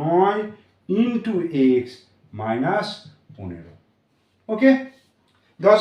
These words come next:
মাইনাস নয় এক হলো। এইবার এখানে যেহেতু মাইনাস রয়েছে, একটু চিন্তা ভাবনা করে করতে হবে, ঠিক আছে?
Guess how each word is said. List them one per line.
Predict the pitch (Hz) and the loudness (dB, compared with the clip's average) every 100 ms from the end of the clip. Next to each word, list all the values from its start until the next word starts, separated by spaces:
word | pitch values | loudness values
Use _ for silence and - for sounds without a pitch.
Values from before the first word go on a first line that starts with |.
| 226 | 4
মাইনাস | 226 226 214 | 0 -2 -2
নয় | 220 233 214 | -2 2 2
এক | 214 220 | 2 0
হলো। | 226 - - _ _ _ - 196 | -2 -4 -12 _ _ _ -2 4
এইবার | 262 220 165 185 - - - _ _ - | 6 6 4 2 -4 -12 -20 _ _ -10
এখানে | 156 214 220 | -6 -4 -4
যেহেতু | 226 202 156 | -4 0 2
মাইনাস | 180 233 254 220 | 2 2 0 0
রয়েছে, | 196 165 175 | 0 2 2
একটু | 175 196 190 - - _ _ _ - | 0 -4 -6 -8 -16 _ _ _ -2
চিন্তা | 185 185 170 | 0 2 2
ভাবনা | 175 170 | 2 0
করে | 175 233 185 | 2 0 0
করতে | 143 123 | -2 -4
হবে, | 110 107 | -4 -6
ঠিক | 233 254 | -2 -2
আছে? | - | -2